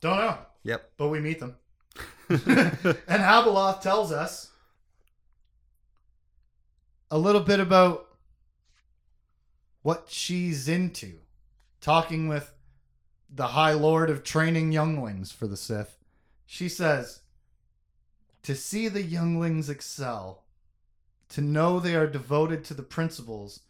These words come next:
Speaker 1: one instills in them." Again, the strange flicker that sent a chill down Vol's spine.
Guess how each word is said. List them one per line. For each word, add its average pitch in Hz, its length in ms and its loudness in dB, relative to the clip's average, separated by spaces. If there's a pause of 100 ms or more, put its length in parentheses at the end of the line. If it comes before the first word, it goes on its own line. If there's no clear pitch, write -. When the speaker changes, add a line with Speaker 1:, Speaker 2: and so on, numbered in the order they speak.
(460)
Speaker 1:
one 139 260 0
instills 139 640 -4
in 104 120 -12
them." 85 260 -16 (1400)
Again, 123 380 -4
the 113 60 -6
strange 120 380 -8
flicker 123 400 -12
that 95 160 -12
sent 104 220 -14
a 90 40 -20
chill 117 300 -8
down 98 260 -10
Vol's 101 300 -10
spine. 95 360 -14